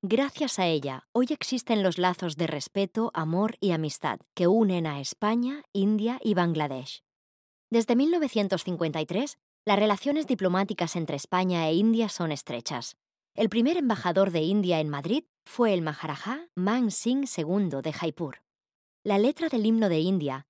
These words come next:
es obra de Rabindranath Tagore y los arreglos musicales del compositor español Francisco Casanova. La familia real española ha viajado a menudo a India.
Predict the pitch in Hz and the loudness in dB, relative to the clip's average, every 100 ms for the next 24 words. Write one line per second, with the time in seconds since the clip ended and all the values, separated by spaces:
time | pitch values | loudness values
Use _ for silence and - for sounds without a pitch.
0 | _ 247 247 285 285 269 214 190 185 185 | _ -4 -2 0 2 0 0 -2 0 0
1 | 170 160 202 226 - 165 143 131 127 _ | 2 0 -2 -4 -2 0 0 -2 -8 _
2 | _ - 202 180 170 180 185 202 202 180 | _ -2 0 2 0 -2 0 0 0 -2
3 | 185 208 262 311 - 202 175 185 175 170 | -4 -4 -6 -6 0 0 2 0 0 -4
4 | 180 254 269 - 175 208 277 - 165 156 | -4 -4 -4 -2 0 2 0 -2 -4 -2
5 | 208 - 185 170 - 143 127 - - _ | -4 -2 -2 -2 -4 -6 -6 -8 -14 _
6 | _ _ - 226 233 269 339 302 196 196 | _ _ -2 2 4 4 2 0 2 2
7 | 208 - 165 185 269 226 196 208 - 208 | 2 -2 -2 0 2 2 2 0 2 2
8 | 196 170 190 196 160 156 156 143 131 | 4 2 2 2 2 0 -2 -6 -8